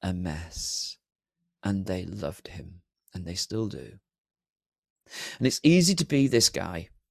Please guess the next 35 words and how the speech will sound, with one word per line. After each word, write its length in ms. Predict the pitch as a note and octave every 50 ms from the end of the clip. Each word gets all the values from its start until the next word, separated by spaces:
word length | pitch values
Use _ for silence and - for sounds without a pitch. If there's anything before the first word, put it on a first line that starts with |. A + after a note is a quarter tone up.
| _ _ _ _ _ _ _ _ _ _ _ _ _ _ _ _ _ _ _ _ _ _ _ _ _ _ _ _ _ _ _ _ - - - - -
It's 120 | - -
easy 260 | F#3 G#3+ A3+ A3 G#3+
to 60 | - D3
be 180 | D#3 E3 E3
this 180 | E3 D#3 D3+ D3+
guy 480 | - D#3+ C3 A#2+ A#2+ A#2+ A2+ A2 A2+ A2+
that 280 | G2+ B2+ A#2+ A2+ - - _
sort 240 | - - - - -
of 120 | C3+ B2 C3+
raises 460 | C#3+ D3+ D3+ F3 F#3 F3+ F#3+ E3 D3
their 200 | D#3 C#3 C3 B2+
eyebrow 760 | B2+ C#3 D3+ E3+ E3 - A#2+ A2 G#2 F#2+ F2+ D#2+ D#2 D#2+ B1 - -
at 240 | - - - - - _
all 680 | - A#2+ C#3 C#3 C3+ C3 C3 C3 C3+ C3+ C#3 D3+ - _ _ _ _ _
these 260 | - - G#3+ A#3+ B3 -
people 540 | - - F#2 - - - C#2+ A1 - - _ _ _ _ _ _ _
and 160 | A#2 C3 B2+
go, 160 | B2 C#3+ C#3+ C#3
"Well, 600 | C3 C#3 E3+ A3+ D#4 D#4+ F#3 A2+ F2 - - _ _ _ _ _ _ _
some 260 | - - - - G3 D4+
of 140 | F4 F3
this 240 | - - G#2+ - -
you've 160 | C3 D3 C#3
brought 320 | - C#3 C#3 C3 C3+ C#3+ -
on 160 | - C3 C3+
yourself. 880 | C3 B2+ C3 C#3 C3+ - - - A3+ C4+ - - - - - - - - _ _ _ _ _ - - - -
Some 240 | - - - C4 D4
of 120 | C#4 F#3+
this, 260 | - C3 A#2 G#2+ - -
this 180 | - G3 -
is 100 | E3+ C#3+
because 300 | - D#3 - D3 B2+ -
of 100 | C3+ B2
your 400 | B2+ C3 C#3 C3 C3+ C3+ C3+ C3+
decisions. 720 | C#3 - D3+ - - C#4+ C#4 - A2 - - - - -